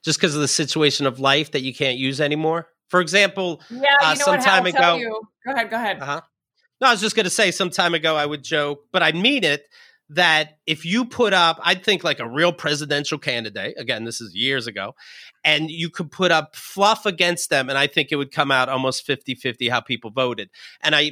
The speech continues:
Speaker 1: first I used, uh, Paris Hilton as an example. Then as time went by, I changed it to, uh, Kim Kardashian. And I said, "I think it'd be a fifty fifty shot."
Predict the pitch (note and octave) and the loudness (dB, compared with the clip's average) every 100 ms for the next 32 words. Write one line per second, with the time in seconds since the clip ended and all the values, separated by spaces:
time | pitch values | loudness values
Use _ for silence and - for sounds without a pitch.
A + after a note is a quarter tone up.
0 | - F3 E3 E3+ D3+ C#3+ C#3+ C#3 - B2+ | 0 0 2 0 0 0 -2 -2 -2 -2
1 | - F3 D3+ - E3+ D#3+ D#3 C#3+ D3+ C#3+ | -2 0 0 0 -2 0 -2 -2 -4 0
2 | C#3+ C#3 C#3+ C3 - - _ C#3+ C3+ C3 | 2 2 0 -8 -10 -20 _ 2 2 0
3 | B2+ - C3+ B2 A#2+ B2+ A#2 A#2 - B2+ | -2 0 0 0 0 2 2 2 -2 -2
4 | A#2 A2 - A2 - - A#2+ A2 A2 G#2 | -2 -4 -6 -6 -8 -4 -4 -2 -2 -4
5 | - C#3 C3 C3 B2 A#2 A2+ - G2+ - | -4 -4 0 -2 0 -2 -2 -6 -12 -20
6 | - - F3 G3 G3+ A#3 A3+ F#3 F3+ D#3+ | -20 -4 -2 2 2 2 0 0 2 0
7 | - E3+ E3 - D3+ D3 - G#3 | 0 -4 -4 -6 -8 -6 -2 -2